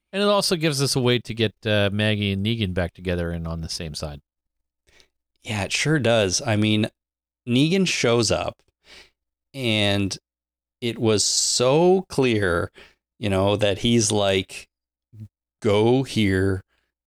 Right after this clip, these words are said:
Speaker 2: talk to Maggie and no one else. Tell her that Gabe and Aaron are in trouble."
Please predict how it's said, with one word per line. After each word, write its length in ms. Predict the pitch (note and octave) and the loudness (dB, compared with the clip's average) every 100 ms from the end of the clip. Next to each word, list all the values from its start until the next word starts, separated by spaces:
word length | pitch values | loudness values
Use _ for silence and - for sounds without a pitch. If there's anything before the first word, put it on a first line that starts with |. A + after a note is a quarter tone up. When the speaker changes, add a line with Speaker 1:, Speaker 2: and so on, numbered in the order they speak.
| _ | _
Speaker 2:
talk 240 | - F2+ - | -10 -8 -4
to 80 | A2+ | 0
Maggie 480 | A2+ G#2 G#2+ A2+ | 2 2 2 0
and 160 | G2+ E2 | 0 -2
no 120 | F2 | -2
one 180 | F#2+ C#3+ | 0 2
else. 480 | A#2 F2 F2+ - - _ _ _ _ _ | 2 0 -2 -4 -8 _ _ _ _ _
Tell 260 | - F2+ A2 | -4 0 2
her 400 | A2+ A2 A2 - _ | 2 2 0 -4 _
that 200 | - - | -14 -12
Gabe 300 | - E2+ F#2+ | -4 -2 0
and 100 | G2+ | 0
Aaron 300 | F#2+ F#2+ F#2 | 0 0 -2
are 100 | F#2 | -4
in 80 | F2 | -6
trouble." 400 | - - C#3 - | -6 -8 -10 -14